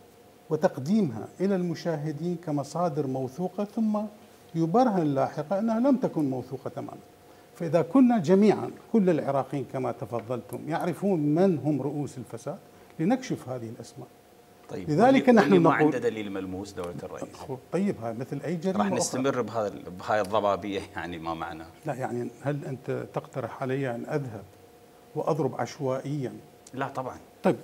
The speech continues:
Speaker 1: إذن
Speaker 2: طيب.
Speaker 1: لا تقترح علي أن
Speaker 2: نعم.
Speaker 1: أذهب وأضرب عشوائيا.
Speaker 2: نعم.
Speaker 1: تقترح علي أن أذهب وهناك متهمين يتهمون، يجب أن تقدم الدلائل،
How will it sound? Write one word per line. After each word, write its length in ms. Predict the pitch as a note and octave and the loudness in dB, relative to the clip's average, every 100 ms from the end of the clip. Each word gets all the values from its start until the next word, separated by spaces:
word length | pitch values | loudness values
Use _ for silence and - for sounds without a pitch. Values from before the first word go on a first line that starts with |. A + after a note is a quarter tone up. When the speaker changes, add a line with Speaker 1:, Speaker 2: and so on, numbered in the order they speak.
| - E3+ | -6 0
Speaker 1:
إذن 180 | F3 | 2
Speaker 2:
طيب. 100 | F#3 | 6
Speaker 1:
لا 120 | G3 A3 | 8 10
تقترح 460 | G3+ - E3 - | 8 4 2 2
علي 260 | D#3+ F3 D#3 | 2 0 0
أن 40 | |
Speaker 2:
نعم. 120 | C#3+ | 0
Speaker 1:
أذهب 320 | E3+ D3 F3 C#3 | 0 0 -2 0
وأضرب 380 | - D#3 F3 | -2 0 0
عشوائيا. 580 | E3+ D#3+ F#3 F#3 G3+ B2+ - - | -2 -4 -2 -2 -2 -6 -8 -12
Speaker 2:
نعم. 160 | F2+ D2 - - - | -10 -10 -14 -6 -2
Speaker 1:
تقترح 520 | G#3 - C#3+ B2 - | -2 -2 -2 -2 -4
علي 320 | B2 C3+ E3+ | -4 -4 -4
أن 260 | F#3 C#3+ B2 | -6 -8 -6
أذهب 480 | C#3+ E3 G#2+ D#3+ G3+ - - - - - - - - | -4 -4 -4 -6 -6 -10 -20 -20 -20 -20 -20 -20 -16
وهناك 600 | C#3+ B2+ B2+ C3+ D#3+ D#3 | -6 -4 -4 -2 -2 -2
متهمين 720 | C3+ C3 - B2+ B2 B2 D3+ A3 - - - - | -4 -4 -4 -6 -4 -6 -6 -8 -12 -20 -20 -6
يتهمون، 760 | D#3 D#3 D#3+ G#2 A#2 A2+ D#3 A#3+ - - - - - | -4 -4 -4 -6 -6 -6 -6 -8 -12 -20 -20 -20 -6
يجب 240 | G3+ F3 D3+ | -4 -4 -4
أن 180 | C#3+ C#3+ | -6 -6
تقدم 460 | C3+ E3+ E3+ F#3 | -6 -6 -4 -6
الدلائل، 480 | D#3 A2+ A2 A2 | -6 -8 -10 -10